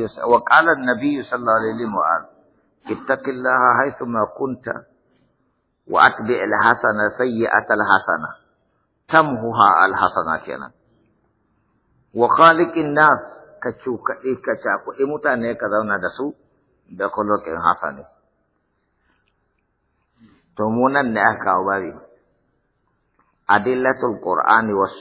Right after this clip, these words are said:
sunnah ala al muwazanati wa ihbatil hasanati bis sayyi-, bis sayyiati. Al-Qur'ani,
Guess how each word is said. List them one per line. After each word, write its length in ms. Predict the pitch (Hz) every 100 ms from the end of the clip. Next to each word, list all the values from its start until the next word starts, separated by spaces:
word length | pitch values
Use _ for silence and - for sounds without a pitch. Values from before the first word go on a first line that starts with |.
| -
sunnah 520 | 113 123 123 123 - _ _ _ _ _ _ _ _ _ -
ala 520 | - 82 78 113 113
al 100 | 104 95
muwazanati 960 | 85 87 92 98 87 82 76 85 - 69 _ _ _ _ _ _ _ _ _ _ _ _
wa 160 | 95 101
ihbatil 1040 | - 101 95 85 107 110 110 113 110 107 -
hasanati 880 | - 95 - 95 95 101 98 101 92 -
bis 160 | 107 107 -
sayyi-, 160 | 101 92
bis 180 | 110 107
sayyiati. 720 | 107 95 87 71 87 - - - _ _ _ _ _ _ _ _ _ _
Al-Qur'ani, 840 | - 110 113 113 117 - 156 156